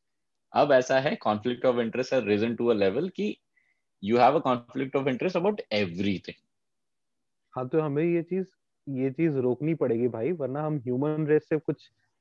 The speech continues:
Speaker 2: अलग ही स्कैवेंजर रेस में तब्दील होते चले जाएंगे।
Speaker 1: नहीं, but इसमें again, the, the thing is, the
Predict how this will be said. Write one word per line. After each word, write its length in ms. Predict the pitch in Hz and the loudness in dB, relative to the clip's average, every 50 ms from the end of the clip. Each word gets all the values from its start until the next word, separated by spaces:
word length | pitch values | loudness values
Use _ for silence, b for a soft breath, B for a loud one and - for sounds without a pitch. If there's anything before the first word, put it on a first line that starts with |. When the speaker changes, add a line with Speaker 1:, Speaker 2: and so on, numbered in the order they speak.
| _ - | _ 0
Speaker 2:
अलग 180 | 127 131 139 | 2 2 4
ही 120 | 139 160 165 | 4 2 0
स्कैवेंजर 640 | - - - 143 131 127 131 131 135 151 160 151 | 0 0 2 2 2 4 2 4 6 6 6 6
रेस 280 | 143 151 151 143 - - | 6 4 2 2 0 -2
में 260 | 156 151 143 135 127 - - _ _ _ _ | -2 -2 -2 -2 -6 -10 -14 _ _ _ _
तब्दील 340 | 131 120 120 117 123 131 131 | -6 -6 -4 -2 -2 0 0
होते 240 | 127 127 - 127 117 | 0 -2 -2 -4 -4
चले 260 | 110 120 113 113 113 | -2 -2 -2 -2 -2
जाएंगे। 360 | 113 113 110 110 110 113 113 - _ _ _ _ _ _ _ _ _ _ _ - | -4 -4 -6 -8 -10 -12 -12 -14 _ _ _ _ _ _ _ _ _ _ _ -10
Speaker 1:
नहीं, 140 | 131 120 - - _ _ 110 | -8 -8 -8 -10 _ _ -2
but 160 | 117 110 92 | -2 -2 0
इसमें 300 | 104 104 - - 120 127 120 110 | -2 -4 -4 -4 -2 0 0 0
again, 300 | 107 110 113 101 90 85 | 2 2 0 0 0 0
the, 200 | 98 95 85 82 | -2 -2 -2 -2
the 120 | 95 92 - - 113 | -4 -6 -4 -4 -4
thing 240 | 110 117 113 107 104 | -4 -2 -2 -2 -2
is, 140 | 101 95 | -2 -4
the 60 | 92 | -6